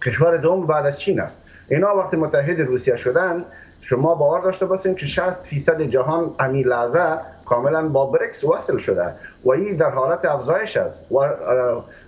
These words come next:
ما تا دیروز، اه، در بعض از،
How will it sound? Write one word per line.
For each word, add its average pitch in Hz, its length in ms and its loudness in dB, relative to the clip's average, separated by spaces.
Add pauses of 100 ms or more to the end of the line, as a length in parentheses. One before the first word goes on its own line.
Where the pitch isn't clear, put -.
(160)
ما 160 400 0
تا 156 120 2
دیروز، 190 640 0
اه، 117 260 4
در 113 160 0
بعض 120 520 -2
از، 117 260 0